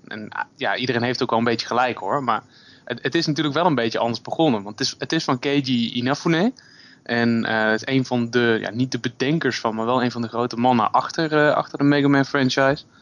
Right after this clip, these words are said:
En, ehm, ja, die heeft met zijn eigen studiootje, wat volgens mij Concept heet, heeft hij eerst een paar andere dingetjes geprobeerd toen hij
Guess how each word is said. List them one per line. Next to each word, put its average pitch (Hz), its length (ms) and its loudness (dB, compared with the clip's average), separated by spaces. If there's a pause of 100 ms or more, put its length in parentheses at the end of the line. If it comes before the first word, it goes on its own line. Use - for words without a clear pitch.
(360)
En, 139 360 2
ehm, 123 480 0
ja, 104 240 -2 (100)
die 127 140 0
heeft 135 160 2
met 143 160 2
zijn 139 140 0
eigen 143 280 0
studiootje, 160 640 2
wat - 200 -14
volgens 127 180 -8
mij 143 140 0 (240)
Concept 196 600 6
heet, 190 300 4 (340)
heeft - 180 -2
hij 127 80 0
eerst 196 200 4
een 185 60 -2
paar 143 120 4
andere 190 280 6
dingetjes 202 300 2
geprobeerd 196 320 2
toen 196 80 -6
hij 185 80 4